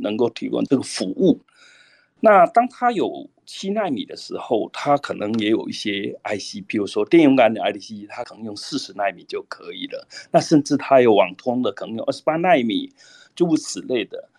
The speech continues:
但是这些的话，所谓的晶圆制造这边的话，他们给的都是单独的一颗。那我们封装界的话，就是想尽各种办法，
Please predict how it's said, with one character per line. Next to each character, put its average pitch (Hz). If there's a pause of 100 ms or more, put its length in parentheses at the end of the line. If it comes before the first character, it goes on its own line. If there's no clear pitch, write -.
(200)
但 254
是 240
这 254
些 190
的 180
话， 127 (200)
所 -
谓 156
的 98 (100)
晶 233
圆 139
制 -
造 -
这 110
边 104
的 104
话， 98
他 185
们 131
给 92
的 87
都 -
是 -
单 98
独 90
的 -
一 -
颗。 - (440)
那 143 (440)
我 131
们 139
封 -
装 190
界 180
的 110
话， 107
就 143
是 110
想 -
尽 127
各 120
种 82
办 101 (120)
法， -